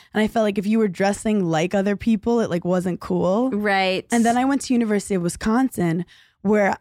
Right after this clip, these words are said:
Speaker 2: Say
Speaker 1: people
Speaker 2: it.
Speaker 1: have
Speaker 2: Go.
Speaker 1: <laughs> Go Badgers.
Speaker 2: Thank you.
Speaker 1: <laughs> I forget that
Speaker 2: I
Speaker 1: you
Speaker 2: actually
Speaker 1: listened to me.
Speaker 2: love that school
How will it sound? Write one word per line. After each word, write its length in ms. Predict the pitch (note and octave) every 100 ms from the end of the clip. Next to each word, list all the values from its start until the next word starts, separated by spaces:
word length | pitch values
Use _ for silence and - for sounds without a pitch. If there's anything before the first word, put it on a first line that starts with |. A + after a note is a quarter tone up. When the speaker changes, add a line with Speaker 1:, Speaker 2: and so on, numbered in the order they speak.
| _ _ _ _
Speaker 2:
Say 300 | - A3 C4
Speaker 1:
people 160 | G3 -
Speaker 2:
it. 40 | B3
Speaker 1:
have 400 | B3 A3 G3+ A#3+ _
Speaker 2:
Go. 560 | A3 G#3 G#3+ A3 A#3 A3+ D4+ - - -
Speaker 1:
<laughs> 460 | - - _ _
Go 100 | E4+
Badgers. 540 | E4+ F#4 F#4+ F#4+ G4 A#4
Speaker 2:
Thank 300 | A3 G#3 G3
you. 0 |
Speaker 1:
<laughs> 1200 | - F3+ D#3+ A#3 A3+ - - - _ _ D#5+ E5+ F#4
I 120 | E4+
forget 360 | - A#4 C4+ A#3
that 20 |
Speaker 2:
I 100 | A#3+
Speaker 1:
you 100 | B3+
Speaker 2:
actually 120 | A#3 A3+
Speaker 1:
listened 160 | A3 G#3
to 80 | F#3+
me. 280 | F3 F#3+ F#3+
Speaker 2:
love 580 | F#3 F#3+ F#3+ F#3 G3 G3 G3 _ _ _ -
that 300 | G3 F#3 -
school 480 | - - E3+ F3 G#3+